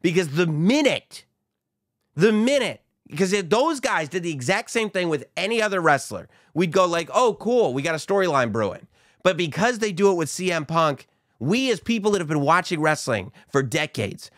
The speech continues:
we as adult, intelligent wrestling fans look at it and going, "No, I think it's real." Why?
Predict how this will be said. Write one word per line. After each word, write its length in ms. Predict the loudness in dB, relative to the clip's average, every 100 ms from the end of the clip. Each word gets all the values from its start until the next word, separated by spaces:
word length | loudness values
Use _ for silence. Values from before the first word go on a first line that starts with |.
| _ -2
we 260 | 2 2
as 100 | 0
adult, 800 | -2 -6 -4 2 4 2 -2 -18 -20 _ -4
intelligent 880 | -2 -2 -4 0 2 0 -2 -4 -8 -2
wrestling 460 | 0 0 0 -4
fans 420 | -2 -2 -2 -4 -10 _ -2
look 240 | 0 0
at 180 | 0 0
it 140 | 0
and 160 | -2 -2
going, 400 | 0 2 -2 -2
"No, 100 | 0
I 160 | 2 0
think 140 | -4
it's 160 | -6 -4
real." 360 | -4 -4 -8 _ -8
Why? 540 | 0 2 2 0